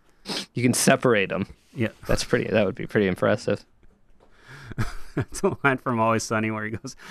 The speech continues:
Speaker 2: "I just realized I have two ears, so I'm listening to a book in this ear and something in this ear." He's like, "I'm sorry, you just realized you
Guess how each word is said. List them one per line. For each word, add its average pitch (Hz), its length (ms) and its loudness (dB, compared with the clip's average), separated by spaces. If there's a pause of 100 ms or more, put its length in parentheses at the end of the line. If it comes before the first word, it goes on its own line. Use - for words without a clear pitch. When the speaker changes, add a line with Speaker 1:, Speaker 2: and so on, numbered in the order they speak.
(120)
Speaker 2:
"I 180 80 0
just 190 200 0
realized 156 280 4
I 147 100 6
have 147 180 0
two 151 220 2
ears, 151 240 4
so 127 100 4
I'm 123 80 4
listening 135 360 0
to 131 80 0
a 127 40 -2
book 135 240 -2
in 131 80 -2
this 135 220 -2
ear 156 180 0
and 139 140 2
something 135 300 0
in 135 40 -2
this 143 220 0
ear." 113 60 0
He's 107 120 -2
like, 113 120 0
"I'm 117 100 0
sorry, 104 320 2
you 110 60 -2
just 113 200 -2
realized 117 480 2
you 117 60 0